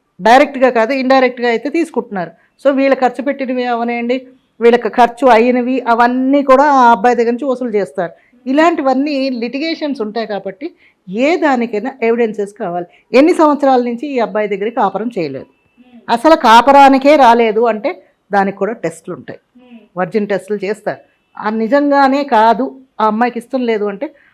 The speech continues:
అలాంటి ఎవిడెన్స్ ఉంటే కనుక ఇమీడియట్గా డైవర్స్ ఇచ్చే ఆస్కారం కూడా ఉంది. ఎందుకంటే ఈ అమ్మాయి అసలు రానే రావట్లేదు కదా కాపురానికి. కాపురం చేయకపోతే పిల్లలు ఎక్కడి నుంచి వస్తారు? So ఆ అమ్-, ఆ అబ్బాయిని వదిలేయాలి అని, అని ఆమెకు లేదు,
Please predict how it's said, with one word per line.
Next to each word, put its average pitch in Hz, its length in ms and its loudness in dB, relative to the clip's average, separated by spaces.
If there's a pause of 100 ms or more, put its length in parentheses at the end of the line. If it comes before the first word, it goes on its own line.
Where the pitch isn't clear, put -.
(180)
అలాంటి 359 420 2
ఎవిడెన్స్ 254 420 0
ఉంటే 208 200 -6
కనుక 202 220 -12 (220)
ఇమీడియట్గా 285 640 -4
డైవర్స్ 202 420 -8
ఇచ్చే 330 280 -14 (320)
ఆస్కారం 190 420 -8
కూడా 165 200 -10
ఉంది. 165 340 -12 (280)
ఎందుకంటే 269 320 0
ఈ 311 40 2
అమ్మాయి 285 300 4
అసలు 247 220 -2
రానే 277 280 2
రావట్లేదు 226 460 -2
కదా 269 140 -4 (440)
కాపురానికి. 247 480 0 (460)
కాపురం 294 440 2
చేయకపోతే 320 320 2
పిల్లలు 320 280 0
ఎక్కడి 320 180 -2
నుంచి 302 120 -4
వస్తారు? 185 320 -6 (1300)
So 320 120 0 (180)
ఆ 254 160 8
అమ్-, 254 240 2 (100)
ఆ 262 200 8
అబ్బాయిని 311 680 4
వదిలేయాలి 294 800 4
అని, 262 160 2
అని 262 320 -2
ఆమెకు 247 300 0
లేదు, 240 260 0